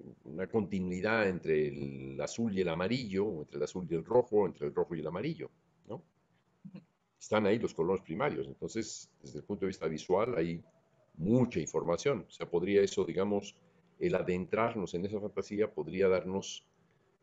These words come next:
elementos, eh, útiles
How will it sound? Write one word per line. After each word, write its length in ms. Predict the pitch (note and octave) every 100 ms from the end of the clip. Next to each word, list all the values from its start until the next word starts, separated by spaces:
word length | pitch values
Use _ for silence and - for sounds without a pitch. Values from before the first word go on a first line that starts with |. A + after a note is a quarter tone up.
| _ _ -
elementos, 1300 | F2 F2 F#2 G#2 A#2 A2+ F#2 D#2+ - - - - - _ _ _ _ _ -
eh, 440 | E2 E2 D2 C2+ - _ _ _ _ _
útiles 800 | F#3+ G3 B2 G2 D#3 - - -